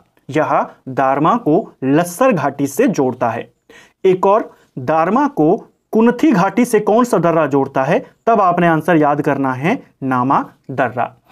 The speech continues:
ये घाटियां और ये दोनों दर्रे आपके पिथौरागढ़ में ही पड़ते हैं। ठीक है, इनको आपने याद करना है। तो ये था फ्रेंड्स हमारा आज का वीडियो, जिसमें हमने उत्तराखंड संक्षिप्त अवलोकन के पचास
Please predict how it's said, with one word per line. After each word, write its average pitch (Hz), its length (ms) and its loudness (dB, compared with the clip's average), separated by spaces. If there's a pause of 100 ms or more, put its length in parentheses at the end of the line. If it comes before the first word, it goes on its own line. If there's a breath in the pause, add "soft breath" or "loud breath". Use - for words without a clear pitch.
(140)
ये 175 100 4
घाटियां 156 560 0 (220 loud breath)
और 143 140 2
ये 147 120 2
दोनों 185 380 2
दर्रे 143 420 -2
आपके 127 280 -6
पिथौरागढ़ 156 760 -2
में 127 80 -4
ही 165 160 -2
पड़ते 120 360 -8
हैं। 113 160 -14 (160)
ठीक 151 180 -4
है, 240 100 -4 (540)
इनको 170 280 0
आपने 156 420 0 (220)
याद 135 280 -2
करना 117 280 -6
है। - 200 -14 (440)
तो 143 60 -2
ये 175 160 2
था 226 120 2
फ्रेंड्स 208 320 -2
हमारा 147 240 0 (140)
आज 135 180 -2
का 202 140 -2
वीडियो, 135 480 -2 (140 loud breath)
जिसमें 156 400 0
हमने 156 260 0
उत्तराखंड 147 600 -4
संक्षिप्त 180 500 -4
अवलोकन 135 480 -2
के 165 280 -2 (180 loud breath)
पचास 156 480 -4